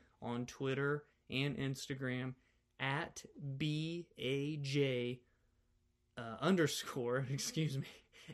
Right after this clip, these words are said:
M M A podcast. Again, that's B A J underscore M M A podcast. It's gonna be a great week. Again, thank you guys for hanging out with me today to start your week off on this Monday.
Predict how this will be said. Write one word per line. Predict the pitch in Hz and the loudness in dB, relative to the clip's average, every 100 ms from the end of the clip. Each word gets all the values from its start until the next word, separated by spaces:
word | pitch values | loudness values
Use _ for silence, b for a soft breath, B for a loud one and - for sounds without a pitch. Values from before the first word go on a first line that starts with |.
| - | -4
M | 139 165 | 2 4
M | 165 151 | 4 4
A | 135 135 131 b b _ - | 4 2 0 b b _ -6
podcast. | 135 131 127 127 110 - - - | -2 0 -2 -4 -6 -6 -6 -6
Again, | 120 127 131 | -2 0 0
that's | 131 131 | -2 -4
B | 127 139 147 147 - | -4 0 2 2 2
A | 131 127 | 2 2
J | 127 135 143 135 135 135 B B B - | 0 2 4 4 0 -2 B B B -2
underscore | 143 147 131 - 139 131 123 127 - | 2 2 0 -2 -2 2 2 0 -2
M | 139 | 0
M | 143 139 | 2 2
A | 135 | 0
podcast. | - 117 117 113 - 120 123 - - b b - | -2 -4 -2 -4 -4 -4 -4 -8 -14 b b -4
It's | 135 | 0
gonna | 156 147 | 2 2
be | 139 | 4
a | 127 | 2
great | 127 147 147 139 | 6 6 6 4
week. | 147 151 147 - b b - | 0 2 0 -6 b b -10
Again, | 123 139 135 | -2 0 0
thank | 135 139 147 | 2 0 0
you | |
guys | 147 143 135 | 2 4 4
for | - 131 | 2 -2
hanging | 135 135 131 | 0 2 2
out | 131 | 0
with | 127 - | 0 0
me | 135 | -2
today | 127 131 131 | 2 2 2
to | |
start | 127 - 127 113 | -2 -2 -2 -2
your | 120 | 0
week | 127 123 | 0 0
off | 127 123 | 0 0
on | 131 | -2
this | 127 120 | -2 -4
Monday. | 127 123 123 120 120 | -2 0 2 2 0